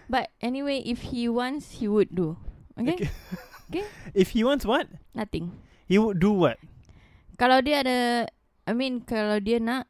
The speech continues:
Speaker 1: dia akan buat.
Speaker 2: Nak
Speaker 1: You know
Speaker 2: apa?
Speaker 1: what I mean? You know what I mean not?
Speaker 2: Nak apa?
Speaker 1: Your listeners know what I mean, okay?
Speaker 2: I don't know. Okay, okay.
Speaker 1: Yeah.
Speaker 2: The, cuba, cuba
Speaker 1: No, no, no, no, no.
Speaker 2: explain,
Speaker 1: It's
Speaker 2: explain.
Speaker 1: for them to know and for you to find out, okay?
Speaker 2: Apa?
Speaker 1: Yeah?
Speaker 2: <laughs>
Speaker 1: Mm.
Speaker 2: No, but serious though, like,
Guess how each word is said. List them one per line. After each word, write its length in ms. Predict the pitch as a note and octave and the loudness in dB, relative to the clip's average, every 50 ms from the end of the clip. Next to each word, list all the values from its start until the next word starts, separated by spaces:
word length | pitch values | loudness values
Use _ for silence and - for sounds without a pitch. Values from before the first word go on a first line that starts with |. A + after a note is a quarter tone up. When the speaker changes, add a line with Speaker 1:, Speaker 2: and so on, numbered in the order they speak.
| _ _ _ | _ _ _
Speaker 1:
dia 220 | - G3 G#3 G3 | -6 -4 -4 -2
akan 160 | - F#3+ F3+ | -2 -6 -6
buat. 180 | E3+ F3 - - _ _ _ _ - D#3+ | -6 -8 -8 -10 _ _ _ _ -6 -2
Speaker 2:
Nak 100 | F3 G3+ | 0 2
Speaker 1:
You 80 | A#3 | 2
know 80 | C4 C#4 | 2 4
Speaker 2:
apa? 60 | A#3 | 4
Speaker 1:
what 80 | D#3 C3 | 4 4
I 40 | A#2+ | 2
mean? 100 | G4+ A4 - - _ - - | 0 -4 -8 -16 _ -14 -6
You 80 | - A#3+ | -2 -2
know 100 | C#4+ C#4 C#4 | 0 0 -2
what 60 | C4 | -2
I 40 | C4+ | -2
mean 160 | C#4 C4 A3 F3 | -2 -2 -2 -2
not? 80 | - _ _ _ _ - - | -4 _ _ _ _ -12 -8
Speaker 2:
Nak 160 | F3 A3 C4 | -6 -4 -2
apa? 120 | E4+ C#4+ D#3+ A#2+ G#2 - _ _ _ _ _ _ _ _ _ _ _ - - | 0 0 0 0 0 -6 _ _ _ _ _ _ _ _ _ _ _ -6 0
Speaker 1:
Your 160 | A#3 B3+ B3+ | 0 2 2
listeners 400 | C4+ - - C#4 C#4+ C#4+ C#4 - | 0 -4 -4 -4 -4 -4 -4 -4
know 80 | A#3 A3 G#3 | -4 -4 -4
what 80 | F#3+ F3+ | -4 -4
I 80 | F3 E3+ | -6 -6
mean, 320 | D#3+ D3+ F3 F3+ G3+ - - G3+ | -6 -8 -10 -10 -12 -12 -12 -8
okay? 160 | - C#4+ D#4+ | -6 0 2
Speaker 2:
I 80 | A3+ | 4
don't 160 | C4+ E4+ F4 F4+ | 4 6 6 6
know. 240 | F#4 F4+ C#4 G3 F#3 - | 6 6 6 6 4 4
Okay, 80 | A3 G3+ | 4 4
okay. 240 | F3+ F#3+ F3 E3 | 6 6 4 4
Speaker 1:
Yeah. 80 | - F3+ | 4 2
Speaker 2:
The, 320 | - A#3+ A#3 F#3 E3+ F3+ | 2 0 0 0 -2 -6
cuba, 480 | G3 G3+ C4+ D4 D4+ D4+ C4+ A3 F#3+ F3 | -8 -4 -2 0 2 4 4 2 2 2
cuba 160 | - C4+ C#4+ | -2 0 2
Speaker 1:
No, 40 | D#4 D#4+ | 4 6
no, 80 | D#4 | 6
no, 200 | D4+ D4 C#4+ C#4 C4 | 6 4 4 2 2
no, 60 | B3+ B3 | 2 2
no. 80 | A3+ | 2
Speaker 2:
explain, 400 | G#3 F#3 - - A3+ G#3+ F3+ D#3+ | 0 0 -2 0 2 2 2 2
Speaker 1:
It's 80 | - - | 0 -2
Speaker 2:
explain. 160 | D3 B2 A#2 | -2 -2 -2
Speaker 1:
for 240 | A2+ - C4+ B3+ B3 | -4 -4 -4 -4 -2
them 240 | A#3 B3+ B3+ B3+ B3 | 0 -2 -2 -2 -2
to 80 | B3 | -4
know 240 | A#3 A3+ A3+ A3+ A3+ | -4 -2 -2 -2 -2
and 240 | G#3+ - G3 G3 G#3 | -2 -4 -4 -6 -6
for 160 | - - G#3 | -4 -4 -4
you 80 | G#3 G3+ G3+ | -4 -4 -6
to 40 | - - | -6 -6
find 160 | G3+ F#3 F3+ | -6 -6 -6
out, 160 | E3 D3+ - _ - | -6 -10 -10 _ -6
okay? 320 | - F4 G#4 - - - - - | -4 -2 0 0 -2 -2 -6 0
Speaker 2:
Apa? 560 | - D#3 C3+ B2+ C3+ C#3+ D3 D3+ D#3 D#3 - | 2 2 2 4 2 2 4 4 4 4 2
Speaker 1:
Yeah? 220 | - A3 A#3 B3 C#4 | 2 0 0 0 -2
Speaker 2:
<laughs> 60 | C#4 - - - - - - - - _ - | -6 -12 -16 -14 -14 -12 -10 -10 -12 _ -6
Speaker 1:
Mm. 720 | A#3+ D4 E4 E4 - - D#4 D#4 E4 E4+ E4 D#4 D4+ - - | -6 -4 -4 -4 -4 -4 -4 -4 -4 -4 -2 -2 -2 -2 2
Speaker 2:
No, 240 | D4 F4+ F4+ C4+ | 4 8 8 8
but 160 | G#3+ C#4 C4+ - | 8 8 4 6
serious 400 | - E4 E4+ F4+ F#4+ D#4+ C4+ F#3 | 4 4 6 6 6 6 8 8
though, 160 | F3 E3 E3 | 8 8 8
like, 240 | F3 F3+ D#3+ - | 8 6 6 4